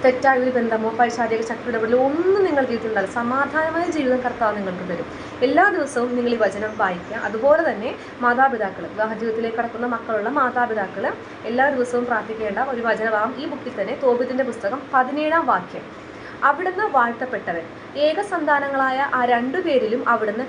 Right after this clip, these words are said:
കരുണ വർഷിച്ചിരിക്കുന്നു. കർത്താവെ, അവരിൽ കനിയണമേ. ആരോഗ്യവും സന്തോഷവും കൃപയും നൽകി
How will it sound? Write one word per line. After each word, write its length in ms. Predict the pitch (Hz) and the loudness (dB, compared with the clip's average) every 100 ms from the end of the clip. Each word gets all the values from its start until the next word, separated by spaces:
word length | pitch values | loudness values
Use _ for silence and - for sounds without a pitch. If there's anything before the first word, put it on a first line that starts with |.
| 247 | 2
കരുണ 220 | 240 262 | 2 2
വർഷിച്ചിരിക്കുന്നു. 680 | 285 233 247 208 190 190 175 - - - | 0 -2 -6 -8 -8 -8 -8 -12 -16 -2
കർത്താവെ, 500 | 226 214 220 202 226 302 220 | 0 2 2 2 0 -2 0
അവരിൽ 340 | 214 220 269 269 | 0 -2 -2 -2
കനിയണമേ. 520 | 220 233 226 185 180 - - | 0 0 0 -2 -6 -12 -4
ആരോഗ്യവും 680 | 247 262 302 330 269 311 330 - | 2 4 4 0 -2 -4 -4 -6
സന്തോഷവും 640 | 233 233 233 226 254 - | -4 -4 -4 -4 -6 -4
കൃപയും 380 | 269 247 302 339 | -2 0 -2 -2
നൽകി 280 | 254 196 220 | -4 -4 -8